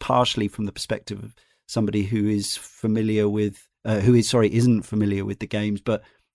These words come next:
I feel like we're probably preaching mainly to the choir at this point,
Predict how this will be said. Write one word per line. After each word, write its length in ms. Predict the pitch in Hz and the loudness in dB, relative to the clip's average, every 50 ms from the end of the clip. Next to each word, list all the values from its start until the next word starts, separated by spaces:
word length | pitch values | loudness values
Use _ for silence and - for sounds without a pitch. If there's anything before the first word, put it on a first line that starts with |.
| _ | _
I 60 | - 101 | -10 -10
feel 280 | - - 123 117 117 | -6 -2 0 2 4
like 520 | 110 104 104 107 104 - - - - - - _ - - - - - - _ _ _ _ _ _ _ _ _ _ _ _ | 4 4 4 2 0 -2 -8 -14 -14 -16 -14 _ -12 -10 -10 -12 -14 -20 _ _ _ _ _ _ _ _ _ _ _ _
we're 160 | - 110 110 | -4 -2 -2
probably 460 | 101 - - 135 113 113 98 113 107 104 | -2 0 0 2 2 2 0 0 -2 0
preaching 400 | - 117 110 - - 107 104 101 | -2 -2 -2 -2 -2 -2 -2 0
mainly 320 | 101 101 101 98 101 95 | 0 -2 -2 -2 -4 -6
to 140 | - - 101 | -6 -8 -8
the 100 | 101 101 | -8 -8
choir 340 | - - 110 104 104 104 98 | -6 -4 -4 -2 -2 -2 -4
at 120 | - - | -6 -10
this 120 | 104 - | -12 -12
point, 560 | - - - 107 104 101 98 - - - - | -12 -10 -8 -6 -6 -6 -6 -8 -12 -14 -16